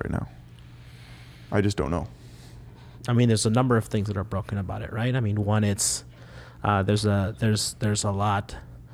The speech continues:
Speaker 2: of misspending of funds. I mean, most of the funds that are used in the U S right now for the topic of immigration are around, is around border enforcement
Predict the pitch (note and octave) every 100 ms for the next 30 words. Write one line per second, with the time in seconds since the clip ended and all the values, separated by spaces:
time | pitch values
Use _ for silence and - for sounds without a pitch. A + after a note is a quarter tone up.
0 | - - - - A2 G#2+ F#2+ - - -
1 | - A#2 A2+ - - A#2 A#2 B2+ C3 C3
2 | B2 - - - - - A2+ G2 - -
3 | - - G#2+ A2 C3 C#3+ - - - -
4 | - - - - A2+ A2 A2+ A2+ - A2+
5 | - G#2 G#2+ G#2 G#2 G2 G2 G2 F#2+ F#2
6 | G#2+ A2 - - G#2+ G2 G#2+ A2+ - -
7 | - - - - - - - - A2+ G#2
8 | G#2 G2+ G2+ G#2+ - G#2+ G#2 G2+ G2+ G2+
9 | G2 G2 - G#2+ G2 F#2 F#2 G#2 G2 F#2+
10 | F#2+ F#2+ G2 G#2 - A2 G#2+ B2 A#2+